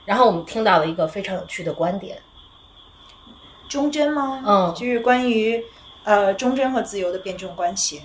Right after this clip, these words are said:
Speaker 1: 对。
Speaker 2: 就是我们越忠贞，我们就越自由，
Speaker 1: 嗯。
Speaker 2: 还是我们越自由呢，我们可能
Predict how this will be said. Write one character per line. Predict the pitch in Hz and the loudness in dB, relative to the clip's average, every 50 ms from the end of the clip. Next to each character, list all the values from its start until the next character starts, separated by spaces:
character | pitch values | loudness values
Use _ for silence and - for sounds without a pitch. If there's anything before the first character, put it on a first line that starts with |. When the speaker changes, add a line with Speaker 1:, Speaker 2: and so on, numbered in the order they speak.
| - - - | -18 -12 -2
Speaker 1:
对。 | - 202 190 185 175 170 180 - - - - | 6 6 6 6 6 2 -6 -12 -18 -18 -12
Speaker 2:
就 | - 220 | -6 -4
是 | 220 220 - 214 208 208 196 190 185 190 - - - - - - - - - | -2 0 2 2 2 4 2 2 -2 -4 -6 -14 -20 -20 -20 -20 -20 -18 -10
我 | - 190 | -8 -6
们 | 190 190 208 | -4 -2 2
越 | 220 226 - | 4 4 4
忠 | 220 220 220 214 | 4 0 -2 -2
贞， | 214 214 208 208 208 202 208 220 208 - - - - - - | -2 0 0 0 0 0 -4 -6 -10 -12 -18 -20 -20 -12 -8
我 | 202 190 | -8 -6
们 | 185 170 175 190 190 | -6 -6 -8 -6 -4
就 | - 214 202 | -2 -2 -2
越 | 208 202 190 190 | -2 -2 -2 -4
自 | 190 - 185 185 185 | -6 -8 -8 -6 -6
由， | 180 170 160 151 151 147 - - - - - | -4 -4 -4 -4 -6 -10 -14 -18 -20 -16 -10
Speaker 1:
嗯。 | 214 202 196 208 | -8 -8 -8 -8
Speaker 2:
还 | 202 190 | -8 -8
是 | 190 - 220 | -6 -4 -2
我 | 202 185 175 | -2 -4 -4
们 | 170 175 | -6 -4
越 | 196 233 220 214 | 0 0 0 0
自 | 220 - - 240 | -2 -6 -10 -8
由 | 226 196 175 170 165 | -6 -6 -6 -6 -8
呢， | 165 170 170 170 165 165 160 - | -10 -12 -12 -10 -12 -12 -14 -16
我 | 170 | -14
们 | 170 196 196 | -12 -10 -10
可 | 190 | -8
能 | 190 170 | -10 -10